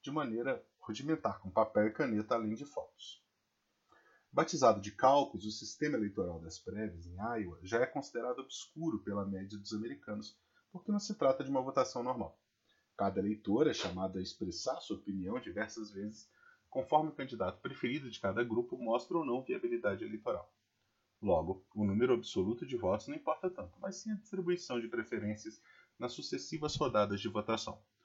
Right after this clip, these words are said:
O que explica por que que Sanders, que ganhou na preferência popular, pode acabar com menos delegados que Buttigieg. Vocês vão se lembrar também do Al Gore, né, que tinha um milhão de votos a mais que o,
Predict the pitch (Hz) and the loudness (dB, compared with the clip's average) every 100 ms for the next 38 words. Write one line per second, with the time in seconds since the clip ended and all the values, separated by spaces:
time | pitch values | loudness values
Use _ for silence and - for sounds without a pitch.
0 | _ _ - 170 214 220 - 98 - - | _ _ -6 -4 -2 -2 0 0 0 -2
1 | - 135 180 175 113 101 95 95 - _ | -2 -2 -2 0 2 2 2 -2 -8 _
2 | _ _ 107 113 107 107 127 123 98 95 | _ _ 0 4 6 6 4 2 0 -2
3 | 90 - 185 - 127 - - _ _ _ | -2 -6 -6 0 2 2 -4 _ _ _
4 | _ _ - 113 98 101 113 98 98 120 | _ _ 2 4 4 2 2 2 2 2
5 | 98 90 98 107 104 82 85 - - 104 | 2 0 0 2 2 -2 -6 -8 -8 -6
6 | 90 - - - - _ _ _ - - | -4 -4 -6 -10 -14 _ _ _ -20 -20
7 | _ 113 107 104 98 98 92 - 110 107 | _ -6 -6 -4 -2 0 -2 0 0 2
8 | 120 131 120 107 120 101 107 - _ - | 0 0 6 8 8 6 4 0 _ -8
9 | - - 104 107 _ - 95 104 90 - | -8 -8 -12 -12 _ -8 -2 -2 -2 -8
10 | _ _ _ _ 104 131 113 107 123 95 | _ _ _ _ -4 -2 2 4 4 2
11 | 101 98 - 87 87 87 87 - - 175 | 2 2 0 -6 -6 -6 -6 -8 -10 -6
12 | 170 165 160 | -4 -6 -10